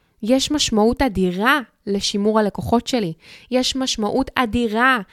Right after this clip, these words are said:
לזה שימליצו עליי מפה לאוזן", כי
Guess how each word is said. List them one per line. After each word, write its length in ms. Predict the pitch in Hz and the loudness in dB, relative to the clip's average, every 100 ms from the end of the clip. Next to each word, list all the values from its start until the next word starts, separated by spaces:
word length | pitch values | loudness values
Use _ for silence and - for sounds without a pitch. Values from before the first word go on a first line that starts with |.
| - _ | -20 _
לזה 360 | 208 202 190 247 | -2 0 0 0
שימליצו 600 | - 254 202 220 247 262 | 0 0 2 0 0 0
עליי 200 | 220 190 | 2 0
מפה 300 | 196 - 220 | -2 0 2
לאוזן", 500 | 202 214 233 185 165 - - - _ _ | 4 4 4 2 -2 -6 -18 -20 _ _
כי 300 | - 202 190 | -6 -2 -2